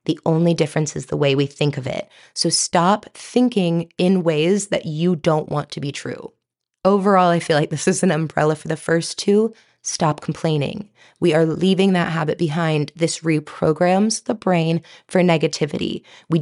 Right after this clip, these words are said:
don't want that to be the easiest neural pathway for our thoughts to go down, is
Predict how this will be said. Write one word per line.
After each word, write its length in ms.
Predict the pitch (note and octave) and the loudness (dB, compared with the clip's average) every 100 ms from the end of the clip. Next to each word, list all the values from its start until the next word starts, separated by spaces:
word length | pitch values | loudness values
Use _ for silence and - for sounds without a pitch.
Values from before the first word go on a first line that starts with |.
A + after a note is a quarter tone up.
| C#3+ | 0
don't 320 | F#3+ F#3 B3 | 2 2 2
want 280 | F#3+ F3 D#3 | 0 0 0
that 220 | D#3 D3 | -4 -4
to 100 | - | -4
be 140 | E3+ E3+ | -4 -4
the 200 | - E3 | -4 -4
easiest 420 | D#3 - E3 - | -4 0 -2 0
neural 220 | D#3 D#3 | -2 -2
pathway 460 | - D3 D#3 F3+ G3 | 0 -2 2 2 2
for 240 | G3 D#3+ | 0 0
our 120 | D3 | 0
thoughts 400 | D3+ - C3+ - | -2 -2 -2 -4
to 120 | - D3+ | -6 -2
go 220 | D3 C#3 | 0 0
down, 380 | E3 F3 A3+ A#3 | 0 0 2 2
is 420 | D#3+ D3+ D3 - | 2 2 2 -2